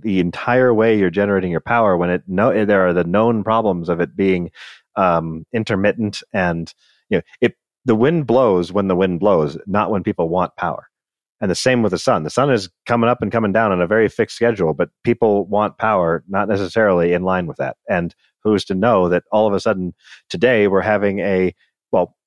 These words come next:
exactly the problem in Texas. They had a cold snap, everybody needed power, and the windmills had frozen.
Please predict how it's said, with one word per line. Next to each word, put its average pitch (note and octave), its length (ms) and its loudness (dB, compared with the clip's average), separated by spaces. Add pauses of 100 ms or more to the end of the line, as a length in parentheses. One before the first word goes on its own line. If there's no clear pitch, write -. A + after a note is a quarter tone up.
exactly G#2+ 400 2
the A#2+ 160 -2
problem C3 300 -2
in C3 60 -4
Texas. - 420 -6 (1040)
They A2 180 4
had A#2+ 240 0
a A2 280 2
cold D#3+ 300 -2
snap, G2+ 320 -2
everybody C3 380 2
needed A2+ 280 0
power, A#2 320 2
and G2+ 220 -4
the G#2 60 -2
windmills A#2 320 -2
had B2 100 -6
frozen. B2 340 -2